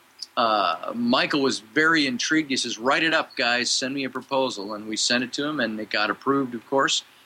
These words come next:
They said, "This is a little different than the kind of books we write." But John and I said, "Look, we're writing about a biblical mystery, but this is not just a biblical mystery. This is an historical mystery. Uh, it's one of those earth mysteries, uh, um,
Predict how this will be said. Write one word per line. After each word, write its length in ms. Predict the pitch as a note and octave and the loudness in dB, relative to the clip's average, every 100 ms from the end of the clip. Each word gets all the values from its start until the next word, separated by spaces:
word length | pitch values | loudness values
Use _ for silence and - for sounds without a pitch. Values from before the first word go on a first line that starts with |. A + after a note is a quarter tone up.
| - | 0
They 80 | D3 | 2
said, 160 | C#3 | 2
"This 120 | B2 | 0
is 100 | A#2 | 0
a 60 | A2 | 0
little 240 | A2 C#3+ | 2 2
different 360 | C#3+ E3 F#3 A#3 | 2 0 0 0
than 100 | D#3 | 0
the 80 | C3+ | 0
kind 180 | C#3+ C3 | 0 -2
of 60 | |
books 240 | B2+ C3 - | 0 -2 -2
we 80 | B2 | 0
write." 340 | A#2 B2 F#3 - - - - - - | 2 2 0 -10 -20 -20 -20 -20 -2
But 200 | C#3+ B2 | -2 2
John 320 | D3+ D3+ D3 | 2 4 2
and 100 | C#3+ | 2
I 120 | C#3 | 2
said, 240 | C3 C3+ | 2 0
"Look, 200 | C3+ A3 - | 0 -4 0
we're 120 | D3+ | 0
writing 360 | C#3 F#3+ G#3 F3+ | 2 2 2 -2
about 300 | C#3 C#3 C3+ | 0 2 2
a 100 | A#2+ | 0
biblical 600 | G#2+ D3+ D3+ C#3+ C3 B2+ | 0 -2 0 -2 0 0
mystery, 500 | B2+ C3 - B2 A#2+ | 2 0 0 0 0
but 240 | A#2+ A#2+ | 0 -2
this 200 | F#3 - | 0 2
is 160 | D#3+ C#3 | 2 2
not 340 | C#3 D3+ - | 0 0 -2
just 380 | A#2+ C#3+ B2+ - | 0 2 2 -2
a 100 | B2 | -4
biblical 520 | A2 B2 A#2+ A#2 A2 | -2 -4 -4 -4 -4
mystery. 540 | A2 B2 - G2+ D2 - - - - - | -2 0 0 0 -2 -6 -18 -20 -16 0
This 180 | F3 | 2
is 100 | E3+ | 4
an 100 | E3 | 2
historical 680 | D#3 D3+ - E3 F3 D#3+ A#2 | 2 2 4 4 4 4 0
mystery. 460 | G2+ F#2 - D#2 - - - _ _ - | -4 -2 -2 -2 -4 -8 -20 _ _ -6
Uh, 80 | B2 | -2
it's 200 | A#2+ - | 0 0
one 180 | C#3 E3+ | 2 2
of 100 | D3+ | 4
those 260 | C#3 B2+ - | 4 4 2
earth 260 | D#3+ E3+ - | 2 2 0
mysteries, 680 | A#2+ - A2 G#2 G2 F2+ | 0 0 0 0 2 0
uh, 260 | A2 F#2+ E2+ - | 2 4 2 -2
um, 300 | G2+ G2 F2+ | 0 0 -2